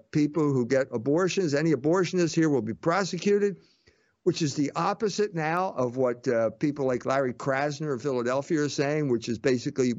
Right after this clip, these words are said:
"We don't care what the law is. We're not going to enforce any laws here." And so you have this division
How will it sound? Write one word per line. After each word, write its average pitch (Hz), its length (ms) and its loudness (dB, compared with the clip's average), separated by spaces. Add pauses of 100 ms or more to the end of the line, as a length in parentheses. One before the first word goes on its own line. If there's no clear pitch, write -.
"We 143 140 2
don't 151 180 0
care 147 200 2
what 165 160 0
the 139 100 2
law 127 220 2
is. 165 260 0
We're 143 140 2
not 135 180 0
going 135 140 -2
to 117 160 0
enforce 139 560 0 (120)
any 156 260 2
laws 143 460 2
here." 160 280 -2 (540)
And 170 100 2
so 202 140 2
you 190 180 4
have 190 160 0
this 175 180 0
division 175 640 0